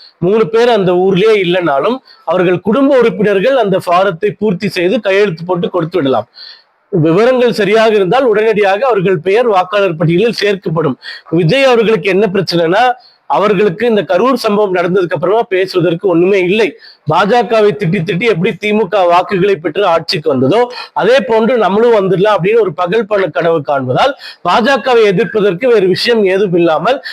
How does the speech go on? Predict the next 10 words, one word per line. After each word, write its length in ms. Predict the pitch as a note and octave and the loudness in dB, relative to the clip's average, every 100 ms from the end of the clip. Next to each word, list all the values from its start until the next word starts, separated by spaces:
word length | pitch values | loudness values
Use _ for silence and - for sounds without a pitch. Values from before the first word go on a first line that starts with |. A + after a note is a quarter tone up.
| - | -6
இது 280 | F#3 G3+ G#3+ | -2 0 0
போன்ற 360 | A3 G#3+ A#3 | 0 2 2
நடைமுறையில் 680 | A#3 E3+ G#3+ A#3+ A3+ A3 A3 | 0 0 0 0 2 2 0
சாத்தியம் 520 | A3 F3+ F3+ G3+ G3+ F3+ | 0 -2 -2 -2 0 2
இல்லாத 340 | F3 E3 D#3 G#3+ B3 - - | 2 2 2 0 -2 -10 -6
ஒரு 180 | F3 F3 | -2 -2
பிராக்டிக்கலா 680 | - G3 G3 A#3+ F3+ A3+ B3+ | -2 -4 -4 -6 0 2 2
உண்மையா 440 | A3 G3+ G#3 A3 | 2 2 2 4
இல்லாத 420 | A3 F#3 G#3 G#3 G3 | 2 2 2 2 2
விஷயத்தை 460 | E3+ - C3+ A3+ | 0 -2 -4 -4